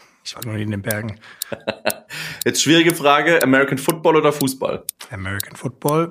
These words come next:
Speaker 1: privat, Fußball beruflich.
Speaker 2: Das ist eine sehr diplomatische, perfekte Antwort. Wunderbar. Das war's schon mit den, mit den Fragen. Auf eine Frage würde ich aber noch mal drauf eingehen, und zwar bei Film oder Serie hast du auf Serie geantwortet.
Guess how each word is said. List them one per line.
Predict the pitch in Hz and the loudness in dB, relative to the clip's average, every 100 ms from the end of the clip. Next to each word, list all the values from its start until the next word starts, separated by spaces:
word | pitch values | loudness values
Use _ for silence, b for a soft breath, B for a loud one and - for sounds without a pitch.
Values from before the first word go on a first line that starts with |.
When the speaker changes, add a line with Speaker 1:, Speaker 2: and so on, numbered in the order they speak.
| - | -4
Speaker 1:
privat, | - 117 117 208 - - - | -2 0 2 0 -4 -14 -14
Fußball | - - 120 - 120 110 107 | -10 -4 -4 -4 -4 -2 -4
beruflich. | 104 107 101 98 107 104 - - - _ _ _ - _ | -4 0 0 0 -14 -16 -14 -14 -14 _ _ _ -12 _
Speaker 2:
Das | - | -16
ist | - | -16
eine | - - | -10 -8
sehr | 135 - | -6 -6
diplomatische, | - 113 107 104 98 101 101 95 | -6 -4 0 0 0 -4 -8 -6
perfekte | - 101 - 104 - | -4 -2 -2 -4 -4
Antwort. | - 92 87 85 B B B | -6 -8 -10 -10 B B B
Wunderbar. | 127 139 135 104 87 B B - - - - - - - - - - - _ - | 0 2 4 2 0 B B -6 -4 -2 -2 0 0 -2 -2 -2 -6 -12 _ 0
Das | 131 | 2
war's | 131 160 - | 4 2 4
schon | 120 131 160 B B | 2 2 -2 B B
mit | - 110 120 | -4 -2 2
den, | 117 117 | 2 0
mit | 113 107 | -2 0
den | 120 | -2
Fragen. | - 113 123 | 2 2 2
Auf | 120 | 2
eine | - 131 | 2 2
Frage | 147 120 135 | 2 2 2
würde | 135 | -2
ich | 131 | 0
aber | 123 | 0
noch | 117 135 | 2 0
mal | 127 | 0
drauf | 113 107 | 0 0
eingehen, | 104 113 123 | -2 -2 -2
und | 110 | -4
zwar | - 113 117 117 - | 0 2 4 2 0
bei | 107 110 110 - | 4 4 2 -2
Film | - 135 | -2 2
oder | 127 | 4
Serie | 104 120 | 4 4
hast | 135 - | 4 2
du | |
auf | 104 | 2
Serie | 110 131 120 | 4 2 2
geantwortet. | 85 95 110 123 - | 0 0 0 -2 -8